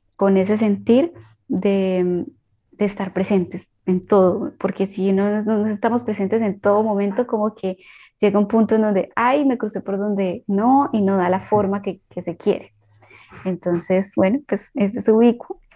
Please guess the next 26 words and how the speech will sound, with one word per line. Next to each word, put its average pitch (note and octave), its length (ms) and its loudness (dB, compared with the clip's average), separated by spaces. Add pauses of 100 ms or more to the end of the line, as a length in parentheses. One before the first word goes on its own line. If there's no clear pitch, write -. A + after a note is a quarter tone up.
(460)
Y A3 140 4
no G#3 100 4
estamos G#3+ 400 2
muy B3 320 6
encarretaditos G#3+ 800 0
como A3+ 240 -10
con G#3 160 -4
las F#3 180 -4
cuerdas, A3 720 2 (200)
eh, F#3+ 400 -4 (800)
con, F#3+ 520 -4 (180)
pues - 200 -8
como F#3 200 -2
con F#3 140 -4
los F#3+ 140 -2
flequitos, G#3+ 760 2
como F#3+ 220 -4
haciendo F#3 340 -4
todo G#3 200 0
esto G3+ 240 -2
así G#3 140 -2
muy, G3 460 0 (1080)
que G#3 120 0
tenga F#3+ 200 0
mucho G#3 280 0
movimiento. F#3+ 640 0